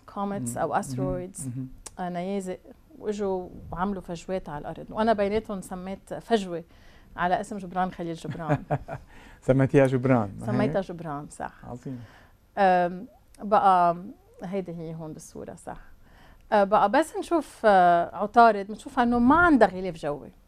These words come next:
Speaker 1: بس أنا اللي عم
Speaker 2: يلي
Speaker 1: بشتغل
Speaker 2: بيعني شو، آه، لإلكم، آه، أو
Speaker 1: آه،
Speaker 2: لشخص ما بيعرف لما نقول ما في غلاف جوي، يعني
Speaker 1: آه، يلي ب-،
Speaker 2: شو تداعياتها هاي؟
Speaker 1: آم، عدة أشياء، بيناتهم مثلًا، آم،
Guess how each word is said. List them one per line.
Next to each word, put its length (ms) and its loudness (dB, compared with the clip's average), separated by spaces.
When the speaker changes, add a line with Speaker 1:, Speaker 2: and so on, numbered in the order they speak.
Speaker 1:
بس 160 -8
أنا 140 4
اللي 120 2
عم 120 0
Speaker 2:
يلي 120 10
Speaker 1:
بشتغل 140 6
Speaker 2:
بيعني 240 2
شو، 420 0
آه، 400 -6
لإلكم، 520 -2
آه، 160 -12
أو 260 -4
Speaker 1:
آه، 80 10
Speaker 2:
لشخص 100 -4
ما 80 8
بيعرف 400 4
لما 260 0
نقول 400 0
ما 120 2
في 140 -2
غلاف 260 2
جوي، 400 0
يعني 260 -6
Speaker 1:
آه، 240 10
يلي 380 4
ب-، 40 -2
Speaker 2:
شو 440 -2
تداعياتها 760 2
هاي؟ 120 2
Speaker 1:
آم، 540 4
عدة 380 2
أشياء، 600 -4
بيناتهم 680 4
مثلًا، 680 2
آم، 600 6